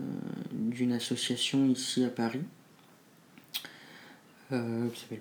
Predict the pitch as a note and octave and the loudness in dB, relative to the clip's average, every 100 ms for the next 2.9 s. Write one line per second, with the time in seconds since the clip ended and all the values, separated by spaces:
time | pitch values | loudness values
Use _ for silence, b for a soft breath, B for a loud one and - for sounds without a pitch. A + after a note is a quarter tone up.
0 | - - C3+ - - A#2+ - - - B2+ | -10 -10 -8 -8 -12 -12 -10 -10 -8 -6
1 | B2+ C3 A#2+ B2+ - C#3 C3 B2 A#2+ C3 | -2 0 0 -2 0 4 6 4 0 -4
2 | - A#2 A#2 A#2 A#2+ A2+ A2+ - | -4 -2 -2 -2 -2 -2 -2 -4